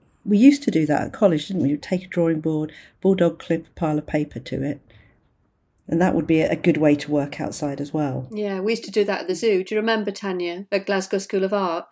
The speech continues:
Speaker 2: There'd always be a few of us going to the zoo with a big board and a bag on our back.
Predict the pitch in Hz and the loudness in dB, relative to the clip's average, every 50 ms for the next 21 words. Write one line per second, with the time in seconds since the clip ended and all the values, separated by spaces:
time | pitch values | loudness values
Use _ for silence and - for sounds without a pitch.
0 | _ _ _ _ _ _ 214 202 226 226 214 214 208 - - 208 196 196 - - | _ _ _ _ _ _ 2 4 6 6 6 4 4 4 4 4 4 4 0 0
1 | 226 220 208 208 196 190 190 - 196 196 190 190 - 196 185 190 185 202 202 190 | 0 0 0 0 -2 -2 0 0 0 0 0 -2 -4 -4 -4 -4 -2 0 0 0
2 | 180 175 175 185 196 208 202 202 190 185 - 196 190 - _ _ _ 208 196 190 | 2 0 -2 -2 -4 -2 -2 0 0 0 0 -2 -2 -2 _ _ _ 4 4 4
3 | 190 190 190 185 185 180 - - _ _ _ _ _ _ _ _ - 196 185 190 | 4 2 2 0 -2 -4 -6 -12 _ _ _ _ _ _ _ _ -4 -4 0 2
4 | 202 196 196 196 190 185 180 180 175 180 175 - 180 180 180 - - - - - | 2 2 4 2 0 0 0 -2 -2 -4 -4 -4 -4 -4 -6 -8 -10 -16 -20 -20